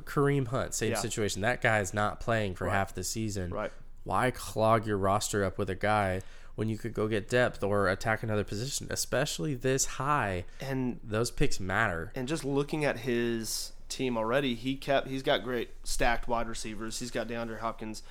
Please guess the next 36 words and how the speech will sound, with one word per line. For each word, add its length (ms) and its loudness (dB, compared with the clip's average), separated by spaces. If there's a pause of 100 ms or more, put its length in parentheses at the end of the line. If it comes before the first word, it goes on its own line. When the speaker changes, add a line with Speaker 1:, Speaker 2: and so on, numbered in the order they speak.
(200)
Speaker 2:
Davante 300 -2
Adams. 420 4
Speaker 1:
Oh, 100 4
yeah. 280 4
Speaker 2:
And 120 2
then 80 2
he 60 0
kept 260 2
Kerryon 360 -2
Johnson 420 4
as 140 -2
his 140 -8
other 140 -4
running 260 0
back. 160 0
Speaker 1:
Yeah. 320 -6 (200)
Speaker 2:
But 240 6 (1080)
that's 320 0
who 80 0
you're 240 0
leaning 380 4
on 340 4
Speaker 1:
Yeah. 140 0
Speaker 2:
as 380 2
your 200 4
R 200 2
B 160 -2
one 680 2
is 160 2
Speaker 1:
Yeah. 180 6
Speaker 2:
Kerryon 260 4
Johnson, 360 2
and 80 2
then 80 4
Speaker 1:
So, 200 4
Speaker 2:
you 200 0